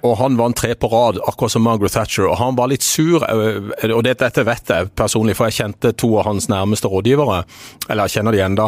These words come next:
men jeg hadde kontakt med de da han var statsminister, og, og de sa at, eh, Tony var litt sur, altså, for det at han ikke slo Margaret Thatcher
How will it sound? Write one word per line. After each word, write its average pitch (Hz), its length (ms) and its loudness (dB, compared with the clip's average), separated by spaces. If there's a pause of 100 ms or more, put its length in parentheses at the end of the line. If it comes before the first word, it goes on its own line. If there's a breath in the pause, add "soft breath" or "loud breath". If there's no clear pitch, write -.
men 120 240 0
jeg 123 80 0
hadde 151 140 -4
kontakt 151 320 0
med 156 100 2
de 117 80 0
da 113 80 4
han 123 80 2
var 117 140 2
statsminister, 135 500 0
og, 110 320 2
og 107 400 2
de 120 160 2
sa 127 140 0 (160)
at, - 180 -4
eh, 101 240 -2 (160)
Tony 151 320 -2
var 143 160 2
litt 160 240 -2
sur, 208 380 0
altså, 78 400 -2
for 123 180 0
det 127 80 2
at 135 160 0
han 120 80 0
ikke - 220 -2
slo 135 320 2
Margaret 110 340 2
Thatcher 117 400 -2